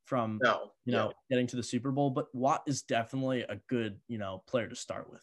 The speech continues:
Speaker 1: I mean, they have aging Jerry Hughes that's, you know, chasing after the quarterback. I think J J Watt could be a player that you could bring in.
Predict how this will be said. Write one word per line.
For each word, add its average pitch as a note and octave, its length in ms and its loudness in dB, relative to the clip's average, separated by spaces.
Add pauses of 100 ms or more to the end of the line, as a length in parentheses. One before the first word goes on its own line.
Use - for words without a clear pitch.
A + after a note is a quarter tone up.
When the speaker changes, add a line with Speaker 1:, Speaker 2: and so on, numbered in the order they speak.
Speaker 1:
I B2+ 120 -2
mean, C#3+ 100 4
they C#3+ 80 2
have C3 180 2
aging C3+ 340 2
Jerry B2 340 0
Hughes A#2+ 580 0
that's, A#2+ 300 -6 (500)
you A#2+ 80 -10
know, A2+ 280 0 (800)
chasing B2+ 320 2
after A#2 200 -2
the A2 80 -10
quarterback. A#2+ 480 2
I A2+ 60 0
think C#3+ 200 2
J C3+ 120 0
J C3 100 2
Watt A#2+ 280 2
could A2+ 140 -8
be A#2+ 120 0
a G#2+ 80 -2
player A#2 380 0
that G#2 100 -6
you A2 80 -8
could G#2+ 140 -6
bring G#2+ 220 -4
in. G#2 280 -6